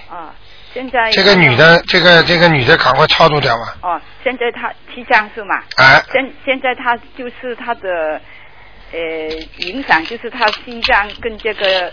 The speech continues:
Speaker 1: 呃，颈，脖子
Speaker 2: 对。
Speaker 1: 有影响她的手，左手。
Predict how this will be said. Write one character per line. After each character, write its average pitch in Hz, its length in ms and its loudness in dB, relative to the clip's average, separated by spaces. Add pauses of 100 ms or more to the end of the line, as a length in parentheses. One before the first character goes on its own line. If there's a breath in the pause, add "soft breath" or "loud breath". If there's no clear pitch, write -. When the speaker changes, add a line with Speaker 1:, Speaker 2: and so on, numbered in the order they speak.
Speaker 1:
呃， 160 220 -8
颈， 277 360 -10 (400)
脖 185 180 -2
子 143 260 -14 (240)
Speaker 2:
对。 175 160 6
Speaker 1:
有 120 80 2 (100)
影 - 160 -18
响 143 160 -2
她 196 140 -4
的 156 120 -8
手， - 100 -16 (280)
左 160 100 -8 (120)
手。 - 100 -14